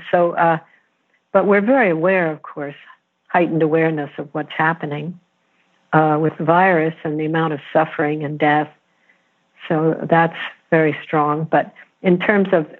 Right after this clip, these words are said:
being healthy, we are. And in terms of, you know, being able to, our, our life is not claustrophobic, I guess you could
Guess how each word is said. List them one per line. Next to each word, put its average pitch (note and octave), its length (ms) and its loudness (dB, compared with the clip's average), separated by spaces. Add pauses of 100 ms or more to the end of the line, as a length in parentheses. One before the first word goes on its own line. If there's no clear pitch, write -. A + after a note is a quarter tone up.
(160)
being E3 240 0
healthy, F3+ 640 0
we E3 220 -2
are. D3+ 480 -2
And D3+ 160 -4
in D#3 160 -8
terms D#3 380 -4
of, D3 120 -2 (680)
you G#3 100 6
know, E3 380 2
being F3 400 2
able E3 300 2 (100)
to, D#3+ 160 -2 (520)
our, - 120 4
our G3 240 4
life F#3+ 320 2
is D3+ 160 -4
not D#3+ 320 -4
claustrophobic, D#3 960 -4
I C#3+ 140 -8
guess - 240 -10
you E3 80 -10
could - 180 -12